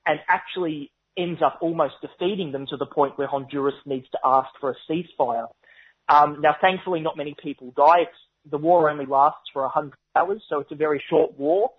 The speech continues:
But El, the El Salvadorans already take, you know, a, quite a big chunk of Honduras's territory. And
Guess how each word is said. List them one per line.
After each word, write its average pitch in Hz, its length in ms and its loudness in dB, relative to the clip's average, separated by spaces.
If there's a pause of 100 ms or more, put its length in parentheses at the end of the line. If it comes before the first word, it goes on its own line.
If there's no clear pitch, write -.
(440)
But 156 100 -2 (160)
El, 151 100 0
the 156 140 -2
El 170 120 2
Salvadorans 147 720 -2
already 147 320 -6 (160)
take, 151 200 0
you 151 60 -8
know, 127 260 -4
a, 143 200 0
quite 180 260 4
a 143 100 -6
big 143 140 -14 (120)
chunk 151 240 -8
of 151 120 -20
Honduras's 135 580 -8 (120)
territory. 139 640 -2 (500)
And 202 340 2